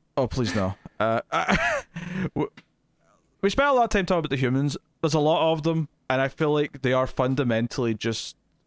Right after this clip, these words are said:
despite the fact you've got a lot of good actors, you, you've got Hiddleston, you got Larson, you got Goodman, you got Jackson, you got Jenkins, you got a whole host of actors, Shea Wiggum, top to bottom, you get, you get an all-star cast.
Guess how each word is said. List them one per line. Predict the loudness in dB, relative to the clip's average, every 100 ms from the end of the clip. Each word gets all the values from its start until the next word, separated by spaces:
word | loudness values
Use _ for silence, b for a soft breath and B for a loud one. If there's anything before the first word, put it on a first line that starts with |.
| _ _ _ _ _
despite | -2 0 0 0
the |
fact | 2 0 0 -2
you've |
got | 0 2
a |
lot | 2 2
of |
good | 2 0
actors, | 0 -2 -4 -2 -2
you, |
you've | -2 0
got | 0 0 -2
Hiddleston, | -2 0 0 0 0 0
you | 0
got | 2
Larson, | 2 0 0
you | 0
got | -2 0
Goodman, | 0 0 0 0 0
you | 0
got | 0 0
Jackson, | 0 0 -2 -4 -2
you | 0
got | 0 0
Jenkins, | 0 2 2 0 0 -2 b b b b
you | -4
got | 0 0
a |
whole | 0 2 2
host | 2 0 0
of | 2
actors, | 2 0 -2 0
Shea | 2 2
Wiggum, | 2 2 2 0 -2 _ _ -2
top | 0 0
to | 0
bottom, | 2 2 2 0
you | 0
get, | -2 -2
you | 0
get |
an | 0
all-star | 0 0 -2 -2
cast. | -2 -2 -2 -6 -12